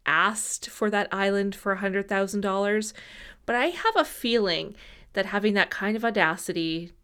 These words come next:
to offer a hundred thousand dollars for a six million dollar island, I have a feeling that that has served him well in all of his business dealings, in his relationships, and probably why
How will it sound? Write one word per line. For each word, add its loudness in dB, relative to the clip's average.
to -2
offer 0
a -8
hundred -2
thousand 4
dollars 2
for -2
a 0
six -6
million 2
dollar 2
island, 0
I 8
have 6
a 4
feeling 4
that -2
that 2
has -4
served 0
him -8
well 4
in -2
all 2
of 0
his -6
business -4
dealings, -4
in 0
his 0
relationships, -2
and 0
probably 0
why -4